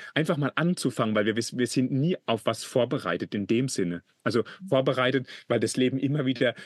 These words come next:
lebendig weitergehen wird. Und deswegen sind wir zugleich immer auch perfekt vorbereitet für den nächsten Schritt.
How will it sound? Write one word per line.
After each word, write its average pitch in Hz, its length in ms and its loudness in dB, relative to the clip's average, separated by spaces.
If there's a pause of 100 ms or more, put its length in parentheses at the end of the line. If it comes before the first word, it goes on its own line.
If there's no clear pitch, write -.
lebendig 127 400 2
weitergehen 107 640 0
wird. 104 100 2
Und 104 40 0
deswegen 123 280 2
sind 165 220 0
wir 147 100 0
zugleich 107 380 -2
immer 131 260 0
auch - 100 -4
perfekt - 380 -2
vorbereitet 101 500 0
für - 120 -4
den 95 140 0
nächsten 95 340 -6
Schritt. - 300 -4